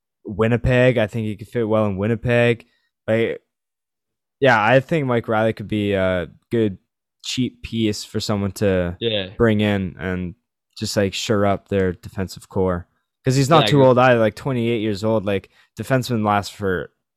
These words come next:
Speaker 1: like, forever, especially if you're not, like, a physical defenseman. Like, I think a, he's, like, a Keith Yandle kind of player. Like, he's not, so I think he can kinda age well and, like, he's well defensive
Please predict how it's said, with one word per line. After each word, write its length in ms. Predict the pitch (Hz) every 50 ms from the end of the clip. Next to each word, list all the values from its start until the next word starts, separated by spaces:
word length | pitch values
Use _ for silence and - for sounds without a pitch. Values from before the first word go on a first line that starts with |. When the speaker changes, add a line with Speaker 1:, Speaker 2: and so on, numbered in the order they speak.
| _ _ _ _ _ _ _ -
Speaker 1:
like, 100 | - 101
forever, 480 | - - 104 107 113 117 104 104 95 92
especially 440 | 95 - - 113 110 104 - 110 107
if 100 | 90 107
you're 80 | 101
not, 160 | 101 101 101
like, 180 | 95 98 101 95
a 80 | 92 87
physical 560 | - - - 113 107 98 117 - - 117 107
defenseman. 540 | 117 110 - 135 127 131 - - 156 139 117
Like, 160 | 101 95 95
I 80 | 95
think 240 | 95 - 101 98 98
a, 180 | 98 92 92 92 _ _ _ _ _ _ _ _ _ _ _
he's, 140 | - 127 113
like, 140 | 127 120 -
a 100 | 110 101
Keith 320 | - - - 123 117 101
Yandle 400 | 107 110 107 110 113 110 107 101
kind 160 | - 104 95 95
of 80 | 87
player. 300 | - - 101 95 90 90
Like, 180 | 87 87 90 90
he's 220 | 101 101 95 95
not, 180 | 113 107 85 - _ _ _ _ _ _ _ _ _
so 180 | - - - 110
I 120 | 107 110
think 180 | 107 120 117 117
he 100 | 113 104
can 160 | - 117 104
kinda 260 | - 113 101 98 85 - 82
age 280 | 101 107 110 98 101
well 340 | 101 104 104 113 123 143 151
and, 180 | 123 98 92 92
like, 180 | 95 95 -
he's 260 | - 107 98 95 95 104
well 240 | 104 101 101 101 95
defensive 720 | 95 92 - - 98 98 98 - - 87 87 90 -